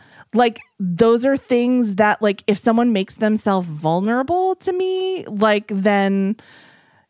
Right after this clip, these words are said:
you know, depending on who it is, within reason, I'll do what's in my power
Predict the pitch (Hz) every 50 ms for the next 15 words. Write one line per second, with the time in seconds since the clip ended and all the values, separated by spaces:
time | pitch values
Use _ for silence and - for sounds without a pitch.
0 | _ _ - 262 339 381 208 185 190 202 190 - 226 220 269 285 330 320 269 240
1 | 214 226 240 262 240 202 214 254 311 254 247 247 254 240 262 240 254 247 254 247
2 | 247 277 330 392 381 254 254 254 247 202 202 226 233 208 - 233 240 247 254 254
3 | 254 254 226 220 220 226 - 226 220 214 202 202 - 202 202 190 190 208 208 208
4 | 208 208 202 202 - _